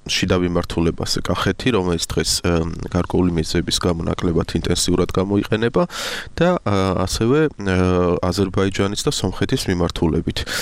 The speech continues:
ა, პერსპექტივაში მარაბდა კარწახის მონაკვეთის, მ, ექსპლუატაციის შესვლის შემდეგ, ა,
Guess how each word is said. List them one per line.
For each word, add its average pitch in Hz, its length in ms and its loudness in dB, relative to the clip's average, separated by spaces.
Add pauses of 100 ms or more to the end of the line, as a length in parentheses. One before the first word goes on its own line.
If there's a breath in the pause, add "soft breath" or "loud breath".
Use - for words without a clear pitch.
(240 loud breath)
ა, 90 240 2
პერსპექტივაში - 880 0
მარაბდა 98 360 0
კარწახის 101 520 0 (120)
მონაკვეთის, 95 560 0 (120)
მ, 87 640 0
ექსპლუატაციის - 600 -2
შესვლის - 440 0
შემდეგ, 120 300 0 (500 loud breath)
ა, 87 60 0